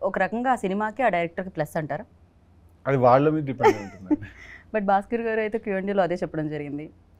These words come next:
Speaker 1: It's like ఫస్ట్ నుంచి ట్రావెల్ అయితే అది ఇంకా చాలా ప్లస్.
Speaker 2: Yeah, అంటే that is because we both understood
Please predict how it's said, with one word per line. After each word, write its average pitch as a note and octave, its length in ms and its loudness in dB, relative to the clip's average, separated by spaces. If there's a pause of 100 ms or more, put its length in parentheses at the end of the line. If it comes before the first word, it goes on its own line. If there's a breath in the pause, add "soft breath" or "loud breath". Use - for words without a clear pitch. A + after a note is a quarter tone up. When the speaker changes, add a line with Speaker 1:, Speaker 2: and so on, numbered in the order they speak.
(100)
Speaker 1:
It's - 180 -12
like E3 180 -2
ఫస్ట్ F3 220 -2
నుంచి G3 180 -4
ట్రావెల్ F3 300 2
అయితే E3+ 600 -4
అది E3 100 -6
ఇంకా F3 400 0
చాలా D#3+ 220 2
ప్లస్. D#3 300 -6 (400 soft breath)
Speaker 2:
Yeah, D3 120 4
అంటే D3+ 140 2
that D3 200 4
is D3+ 100 -6
because E3+ 320 -2
we E3+ 60 -4 (120)
both F3 280 0 (440)
understood D3+ 460 0